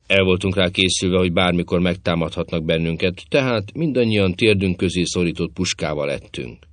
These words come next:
A vacsorát nem zavarta meg semmit. Étkezésünk ideje alatt pihent lovakat fogtak kocsink és szekerünk elé.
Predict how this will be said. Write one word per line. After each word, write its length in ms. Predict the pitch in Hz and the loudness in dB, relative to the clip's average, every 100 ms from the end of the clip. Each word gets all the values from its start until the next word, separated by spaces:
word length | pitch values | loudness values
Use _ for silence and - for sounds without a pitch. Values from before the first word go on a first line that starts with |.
| _ _ _ _ _ _ _ | _ _ _ _ _ _ _
A 100 | - | -4
vacsorát 720 | 76 131 - 113 101 92 - - _ _ | 0 0 0 -2 -2 -4 -10 -20 _ _
nem 160 | 85 85 | -4 -4
zavarta 460 | 80 71 69 69 | -4 -4 -6 -6
meg 140 | 71 67 | -10 -8
semmit. 420 | - 60 55 53 _ _ _ _ _ - - - - - _ _ | -8 -8 -12 -18 _ _ _ _ _ -20 -20 -20 -20 -20 _ _
Étkezésünk 640 | 143 131 117 98 95 92 | 0 2 2 2 2 0
ideje 260 | 90 95 92 | 0 4 4
alatt 320 | 92 107 110 | 4 2 0
pihent 400 | - 110 95 87 | -2 2 2 2
lovakat 380 | 92 87 82 85 | 0 0 -2 -4
fogtak 340 | 92 82 87 | -6 -6 -6
kocsink 420 | - 92 101 101 101 | -2 -2 0 -2 -2
és 120 | 95 | -2
szekerünk 520 | - 76 71 71 67 | -2 -4 -4 -6 -6
elé. 300 | 67 64 57 | -6 -6 -10